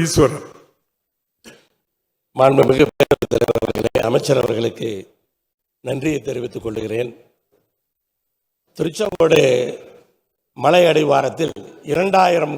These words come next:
Speaker 2: குடும்பங்கள் வசிக்கிறார்கள். அறுபது ஆண்டுகளுக்கு மேலாக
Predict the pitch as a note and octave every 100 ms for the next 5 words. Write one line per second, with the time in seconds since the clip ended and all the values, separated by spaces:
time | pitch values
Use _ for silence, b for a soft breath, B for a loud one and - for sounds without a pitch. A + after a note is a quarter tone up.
0 | - F3 F#3+ E3+ F3+ D3 C#3 D#3 C#3 A#2+
1 | G2 G#2+ G2+ _ _ _ _ _ _ _
2 | _ _ _ G#2+ D#3 G3+ F#3+ F3+ G#3+ G#3+
3 | G#3 G3 G3 D#3+ F3 F#3 E3+